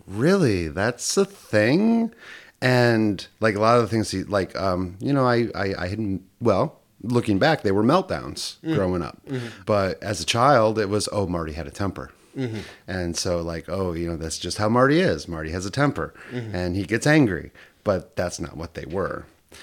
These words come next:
Speaker 1: So that, that was the first inkling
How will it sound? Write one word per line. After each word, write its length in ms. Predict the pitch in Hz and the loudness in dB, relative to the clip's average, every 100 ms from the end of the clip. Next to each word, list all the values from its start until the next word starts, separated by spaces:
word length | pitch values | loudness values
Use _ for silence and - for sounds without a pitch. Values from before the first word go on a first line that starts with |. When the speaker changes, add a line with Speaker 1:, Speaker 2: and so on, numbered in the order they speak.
| - | -18
Speaker 1:
So 140 | - 131 | 0 4
that, 220 | 151 151 | 4 4
that 160 | 156 | 2
was 240 | 190 226 127 | 4 0 2
the 100 | 110 | -2
first 920 | - - - 113 113 139 139 - - - | -2 -10 -2 2 4 4 2 -2 -4 -8
inkling 840 | - 123 135 - 98 87 78 78 80 | 0 4 4 2 -2 -2 -2 -6 -10